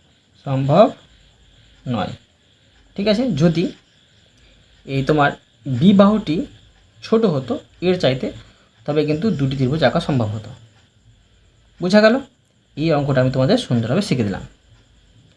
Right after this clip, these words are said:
তো আমি তোমাদের প্রতিটা অঙ্ক সুন্দরভাবে বুঝিয়ে দিলাম, আশা করি তোমরাও ভালোভাবে বুঝতে পেরেছো। তবু কোথাও যদি বুঝতে না পেরে থাকো,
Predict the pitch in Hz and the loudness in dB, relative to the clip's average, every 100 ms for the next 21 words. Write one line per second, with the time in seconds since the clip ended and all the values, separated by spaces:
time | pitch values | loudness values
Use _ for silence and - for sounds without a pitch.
0 | _ _ _ _ 135 135 180 208 220 185 | _ _ _ _ 0 2 4 4 2 2
1 | 165 160 170 196 - 135 151 147 127 135 | 2 2 2 0 0 2 2 2 0 0
2 | 220 - - _ _ - - 156 156 254 | 0 -4 -12 _ _ -6 -4 -2 -2 -4
3 | - _ _ _ _ - 139 165 180 123 | -6 _ _ _ _ -4 0 2 2 2
4 | 123 139 147 127 - 117 - - - _ | 4 4 2 0 -2 -2 0 -2 -2 _
5 | _ _ _ - 190 240 208 208 202 185 | _ _ _ -4 0 2 4 4 4 2
6 | 135 135 160 160 160 160 | 0 0 0 2 2 0